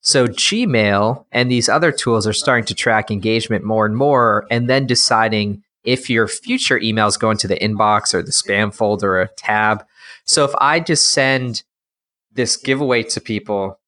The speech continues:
that is so generic, and then I get ten thousand email subscribers, I might be really excited about that. But then I send emails and I'm getting a six percent open rate because I'm sending these emails with subject lines that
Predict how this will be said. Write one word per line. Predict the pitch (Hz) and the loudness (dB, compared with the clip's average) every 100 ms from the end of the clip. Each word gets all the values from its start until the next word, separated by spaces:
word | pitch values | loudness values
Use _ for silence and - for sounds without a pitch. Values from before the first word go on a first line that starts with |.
| _ _ | _ _
that | 120 107 | -2 0
is | 101 | 0
so | - 143 151 | 2 2 0
generic, | 123 107 123 110 101 | 0 0 2 2 0
and | 101 110 | -2 0
then | 120 | 0
I | 117 | 0
get | 110 113 - | 0 -2 -2
ten | - 127 135 | -4 -4 0
thousand | 139 120 107 87 | 2 2 0 -2
email | 127 135 | -2 0
subscribers, | 110 - - 92 90 101 - 117 | 0 -4 -4 -2 0 -2 -2 -2
I | 123 | -2
might | 120 151 196 - _ _ | 0 0 0 -2 _ _
be | 123 107 | -6 -2
really | 110 113 | 0 0
excited | 117 - 214 190 | 0 0 -2 0
about | 120 113 110 | 2 2 2
that. | 117 117 - _ _ _ | 2 0 -4 _ _ _
But | 151 147 | -2 0
then | 175 | 2
I | 175 | 2
send | 147 - 156 131 | 2 2 0 0
emails | 127 156 120 110 110 - | -2 0 2 2 2 0
and | 117 | 0
I'm | 117 113 | -2 0
getting | 127 113 | 0 0
a | |
six | 104 - 156 - | -2 -2 -2 -4
percent | - 117 - 104 - | -4 -4 -2 -4 -6
open | - 202 - 113 | -4 -4 -2 -2
rate | 98 98 101 104 _ | -2 -2 -2 -6 _
because | 127 - 123 123 | -8 -2 0 0
I'm | 110 | 0
sending | - - 135 139 127 | -2 0 0 0 -2
these | 113 98 | -2 -2
emails | 117 117 107 | 0 0 0
with | 107 | 0
subject | - 120 113 113 120 | 2 2 0 0 2
lines | 110 107 104 | 2 2 0
that | 107 92 | 0 -2